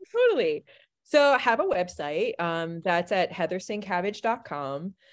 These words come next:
but I'm definitely on, like, social, and I use probably Instagram the most. Um, that handle is H Sincavage. Um, I am on TikTok, but I don't use it that much. I'm still, like, kinda getting adjusted,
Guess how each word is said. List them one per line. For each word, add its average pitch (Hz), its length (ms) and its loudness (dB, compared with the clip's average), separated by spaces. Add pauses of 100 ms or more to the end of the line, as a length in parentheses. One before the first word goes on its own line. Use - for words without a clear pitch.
(180)
but 247 100 8
I'm 262 80 4
definitely 311 400 4
on, 208 460 -2
like, 185 160 0
social, 143 580 -2
and 156 140 0
I 156 40 0
use 202 320 -2
probably 196 320 -4
Instagram 185 600 -4
the 208 60 -4
most. 151 600 -6
Um, 147 460 -6
that 165 220 0
handle 165 360 -2
is 151 200 -4
H 170 280 -6
Sincavage. 180 800 -6 (460)
Um, 160 420 -2 (100)
I 214 60 4
am 262 220 4
on 254 120 0
TikTok, 233 800 0
but 170 140 0
I 170 80 2
don't 202 180 -2
use 190 180 -6
it 185 120 -6
that 180 160 2
much. 175 540 -4
I'm 151 160 -6
still, 277 400 2
like, 208 260 2
kinda 196 300 -2
getting 165 260 -2
adjusted, - 580 -10